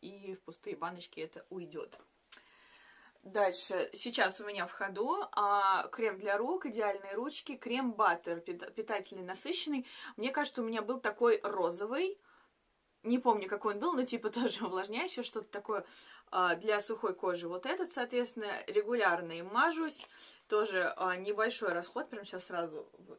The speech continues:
и, и, и намажусь лишний раз кремушком. Не грех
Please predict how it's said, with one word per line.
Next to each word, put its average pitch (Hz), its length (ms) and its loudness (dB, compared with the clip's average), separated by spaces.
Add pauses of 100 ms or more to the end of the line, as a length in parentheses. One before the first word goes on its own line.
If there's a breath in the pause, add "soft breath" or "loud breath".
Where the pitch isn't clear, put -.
(180)
и, 139 80 -16
и, - 200 -16 (100)
и 339 40 2
намажусь 220 580 4
лишний 233 320 -2
раз 254 220 4
кремушком. 220 640 -6 (180)
Не 214 200 -4
грех 185 340 0